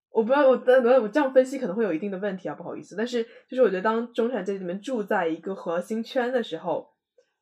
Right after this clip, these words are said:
当他们早起需要开十分钟去吃早饭的时候，这种中产阶级的生活方式对于环境的影响确实是跟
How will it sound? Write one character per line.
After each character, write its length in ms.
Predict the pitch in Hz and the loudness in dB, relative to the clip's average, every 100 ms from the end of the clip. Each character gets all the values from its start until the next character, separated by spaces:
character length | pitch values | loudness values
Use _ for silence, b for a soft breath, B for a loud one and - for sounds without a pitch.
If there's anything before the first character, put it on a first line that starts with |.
| _ _ _ _ - | _ _ _ _ -8
当 120 | 277 | -4
他 120 | 277 262 | 2 4
们 200 | 254 254 | 4 4
早 220 | 233 190 | 2 0
起 140 | 226 | -2
需 140 | 190 220 | -8 0
要 180 | 240 226 | 0 0
开 240 | - 226 | -2 -4
十 160 | 240 190 | -4 -4
分 100 | 208 | -4
钟 80 | |
去 80 | 214 | -4
吃 160 | 202 240 | -4 -4
早 200 | 220 175 | -4 -4
饭 220 | 220 202 | -4 -4
的 100 | 175 | -4
时 140 | 170 165 | -6 -10
候， 260 | 180 - _ _ _ | -10 -12 _ _ _
这 120 | - | -6
种 140 | 233 196 | -4 0
中 140 | 214 | -2
产 140 | 254 180 | -2 -2
阶 120 | 202 | -4
级 100 | 185 | -4
的 80 | 180 | -6
生 220 | 202 202 | -6 -4
活 100 | 175 | -4
方 180 | 175 202 | -4 -6
式 120 | 202 | -6
对 120 | 190 | -6
于 60 | 196 | -6
环 280 | 202 160 | -6 -8
境 160 | 180 208 | -6 -6
的 80 | 180 | -6
影 200 | 160 180 | -6 -8
响 180 | 190 170 | -8 -8
确 200 | - 214 | -4 -4
实 240 | 208 156 | -2 -8
是 200 | - 190 | -8 -8
跟 200 | 175 180 | -6 -6